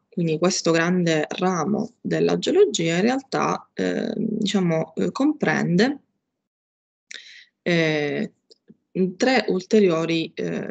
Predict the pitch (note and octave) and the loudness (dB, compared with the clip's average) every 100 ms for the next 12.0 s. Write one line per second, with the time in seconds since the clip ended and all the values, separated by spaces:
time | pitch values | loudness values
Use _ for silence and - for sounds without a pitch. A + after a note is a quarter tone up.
0 | - - F3+ F3 E3 D#3 - D#3+ - - | -12 -8 -6 -4 -6 -6 -8 -8 -6 -2
1 | E3+ - - G#3 - D#3 D#3 D#3+ F3 G3 | 0 0 0 0 0 -2 -2 2 4 4
2 | D#3 - E3+ F3 A3+ D#4+ F#4+ D#3+ D3 F3+ | 2 -4 -2 0 0 -2 -4 0 0 0
3 | F#3 F#3 G3 E3 - F3 G#3 D4+ G4 - | -2 2 2 2 -2 -4 -2 -4 -4 -2
4 | E3 F3 E3+ - - - - - - - | 0 0 -2 -6 -6 -6 -8 -6 -6 -6
5 | - - - G3+ _ _ _ _ - - | -6 -6 -6 -8 _ _ _ _ -20 -20
6 | - - - - - _ _ _ _ _ | -20 -20 -20 -20 -20 _ _ _ _ _
7 | _ _ _ _ _ _ _ _ _ _ | _ _ _ _ _ _ _ _ _ _
8 | _ - E4+ - G3+ F#3+ F#3 G#3 G3 F3 | _ 0 2 2 0 2 4 4 4 2
9 | - - F3+ F3 E3+ E3+ E3+ F3+ F3 - | -6 -4 -2 0 0 -2 -2 -4 -4 -2
10 | F#3+ - - F3 E3 D3+ D#3+ A#3 B3 _ | 0 2 0 -2 -6 -4 -2 -2 -4 _
11 | _ _ _ _ - F3 E3+ E3 - - | _ _ _ _ -6 -2 -2 -2 -4 -4